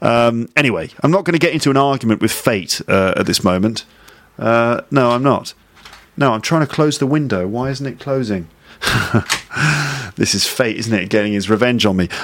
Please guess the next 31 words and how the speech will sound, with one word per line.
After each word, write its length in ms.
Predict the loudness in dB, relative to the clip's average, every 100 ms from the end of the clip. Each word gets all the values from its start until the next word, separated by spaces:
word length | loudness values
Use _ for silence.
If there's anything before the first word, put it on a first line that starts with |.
| -4
Okay, 320 | 0 -2 -2 -2
let 140 | -2
me 80 | 0
explain 340 | -2 0 0
what's 160 | 0 0
going 240 | 2 2
on. 140 | 2 0 -8 -14 -2
Uh, 240 | 2 2 -2 -20 _
while 280 | -4 0 2
I 40 | 2
was 160 | 0
talking 380 | 0 0 0 2
there, 220 | 4 2 -2 -2
I 160 | 2 4
noticed 340 | 2 2 0
there 80 | 0
was 120 | 2
a 40 | 0
fly 560 | 2 2 2 0 -4 _ _
flying 340 | -2 0 2
around 240 | 2 2 2
the 60 |
room. 360 | 0 0 -2 -6 _ _ _
You 80 | -2
might 260 | 0 0 -4
have 140 | -2
even 260 | 0 2 0
heard 380 | 0 2 2 0
it 220 | -4 -4
going 260 | -2 0 0
zzz, 920 | 0 2 2 0 0 0 0 0